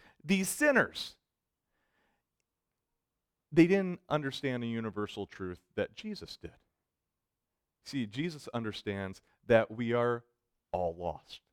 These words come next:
When God created us, he gave us the ability to make choices, both good and bad.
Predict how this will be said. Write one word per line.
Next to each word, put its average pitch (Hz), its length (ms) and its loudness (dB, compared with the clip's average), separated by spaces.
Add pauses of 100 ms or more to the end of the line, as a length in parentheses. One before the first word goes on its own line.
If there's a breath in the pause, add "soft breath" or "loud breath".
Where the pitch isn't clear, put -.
(1700)
When 104 180 -2
God 123 380 6
created 170 420 0
us, 92 320 -2 (460)
he 185 360 -4
gave 143 320 -2
us 151 220 -6
the 175 100 -2
ability 107 580 -2 (260)
to - 80 -10
make 120 220 -2
choices, - 520 -12 (400)
both 101 280 -2
good 147 280 2 (800)
and 95 200 -6
bad. 85 280 0